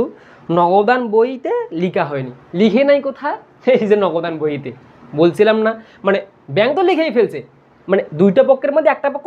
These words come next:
অবশ্যই লিখবে আর একটা পক্ষ লিখবে না। তাহলে ভাইয়া এই যে ব্যাংক তো লিখছে, লিখে নাই কোথায়? নগদান বইতে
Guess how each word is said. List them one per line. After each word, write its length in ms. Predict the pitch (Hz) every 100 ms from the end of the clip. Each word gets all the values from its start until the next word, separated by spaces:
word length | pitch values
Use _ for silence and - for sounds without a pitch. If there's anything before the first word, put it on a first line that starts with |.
| 269
অবশ্যই 340 | 214 214 285 294 233
লিখবে 260 | 143 127 107 _ _ _ -
আর 60 | 190 185
একটা 140 | 220 208
পক্ষ 120 | 233 269
লিখবে 240 | 220 151 151
না। 60 | 120 - - - - -
তাহলে 200 | 247 277 254
ভাইয়া 200 | 233 196
এই 60 | 208
যে 60 | 208 165
ব্যাংক 200 | 214 247 262
তো 40 | 330
লিখছে, 300 | 294 - 190 151 - _ _ _ _ _ _ - -
লিখে 340 | 165 208 214 294 277
নাই 120 | 285 285
কোথায়? 300 | 294 339 330 240
নগদান 300 | 202 214 214 202
বইতে 200 | 196